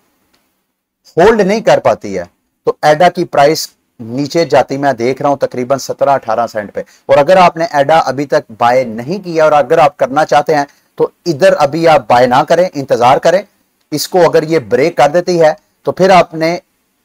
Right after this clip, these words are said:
होल्ड करना है जब तक प्राइस जो है नीचे अठारह सेंट, सत्रह सेंट, उन्नीस सेंट की range में नहीं आ जाती, यहां फिर आपकी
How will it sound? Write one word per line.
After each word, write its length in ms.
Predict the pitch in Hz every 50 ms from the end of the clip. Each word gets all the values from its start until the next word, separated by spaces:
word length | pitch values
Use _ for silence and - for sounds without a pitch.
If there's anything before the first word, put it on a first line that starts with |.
| _ _ _ _ -
होल्ड 240 | 139 175 214 233 214
करना 240 | 202 170 147 160 175
है 60 | 180
जब 180 | 143 151 143 - -
तक 120 | 165 - -
प्राइस 260 | - 139 139 143 151
जो 100 | 135 147
है 140 | 147 151 151
नीचे 280 | 143 131 123 - 151 156
अठारह 480 | - 139 139 - 131 123 131 143 143
सेंट, 300 | 143 - 143 131 135 131 - _ _ _ _ _
सत्रह 440 | - - - 135 - - 143 143 139
सेंट, 280 | - 139 127 131 127 - _ _ _ _ -
उन्नीस 280 | 151 151 160 151 143 -
सेंट 180 | 147 135 131 123
की 160 | - 131 123
range 260 | 120 117 113 104 -
में 80 | 135 127
नहीं 100 | 135 135
आ 100 | 127 120
जाती, 220 | 117 131 131 147
यहां 340 | 135 127 143 143 160 196 190
फिर 180 | - 156 143 139
आपकी 420 | 131 127 120 - _ - 147 151